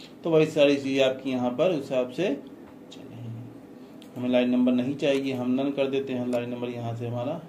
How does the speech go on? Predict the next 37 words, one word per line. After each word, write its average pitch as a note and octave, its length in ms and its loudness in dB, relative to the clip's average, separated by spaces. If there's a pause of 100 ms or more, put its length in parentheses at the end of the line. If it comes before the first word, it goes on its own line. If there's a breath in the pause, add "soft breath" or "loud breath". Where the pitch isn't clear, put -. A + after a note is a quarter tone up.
(120)
हट A2+ 220 -16
जाएगा। - 1040 -8
अब D#3+ 80 2
फ्रेंड्स, F3 220 0
जो E3 100 4
इसका D#3 220 4
last D3+ 320 8
option C#3+ 360 2
है, C#3+ 180 -4 (360)
वो B2+ 140 0
भी C3+ 180 0
आपका B2+ 360 2
hyphenation B2 680 -2
ही D#3 200 0
है, C3+ 220 0
जो B2+ 160 0
भी B2 120 -6
हमने B2 220 -4
आपको A#2+ 260 -4
बताया B2+ 380 0
था। C3 260 -8 (340 loud breath)
अगर D3+ 140 4
हम C#3 120 0
hyphenation C#3 460 0
यहाँ B2+ 360 0
कर, B2+ 280 -4
आपको B2 420 -4
automatic C#3 640 0
कर B2+ 140 0
देते B2+ 220 -4
हैं, B2+ 100 -2
तो C3 60 -4
ये B2+ 80 -4
देखिए B2+ 300 -4
friends, C3 240 -6
यहाँ A#2+ 220 -4
पर A#2 140 -8